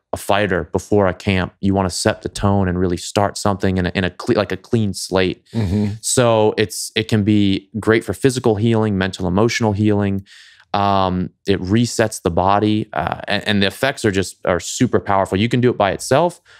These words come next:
Speaker 1: or even just to prepare before a plant medicine ceremony.
Speaker 2: Yeah, and I hear that it's fairly long acting, like, uh, in terms of the benefits. Like, you, you go through a ceremony like this, and from what Amber Lyon was saying,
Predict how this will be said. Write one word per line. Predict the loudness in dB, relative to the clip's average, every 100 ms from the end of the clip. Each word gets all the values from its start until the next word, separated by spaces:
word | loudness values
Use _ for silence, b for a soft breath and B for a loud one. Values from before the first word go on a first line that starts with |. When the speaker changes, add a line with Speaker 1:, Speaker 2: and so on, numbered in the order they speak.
| b 2
Speaker 1:
or | 4 4
even | 4 0
just | -2 -4
to | -4
prepare | -4 0 0
before | 0 -4 -4
a | -4
plant | -4 -4
medicine | -4 -8 -8
ceremony. | -4 -4 -4 -6 -10 b b
Speaker 2:
Yeah, | 2 2
and | 2
I |
hear | 4 4
that | 4 2
it's | 0 -8
fairly | 0 2 4 2
long | 4 4 4 4
acting, | 2 2 0 0
like, | 2 2 4
uh, | 4 2
in | -2
terms | 0 0 2
of | 2 0
the |
benefits. | 0 0 0 -2 -6 -4 0
Like, | 0 -2 -2
you, | 2 4
you | 2 0
go | 2 0
through | 2 2 2
a |
ceremony | 2 0 2 2 2
like | 2 0 0
this, | 0 0 0
and | -2 -2 0
from | 0
what | 2
Amber | 2 0 0
Lyon | 0 0 -2
was | -2
saying, | -2 0 -2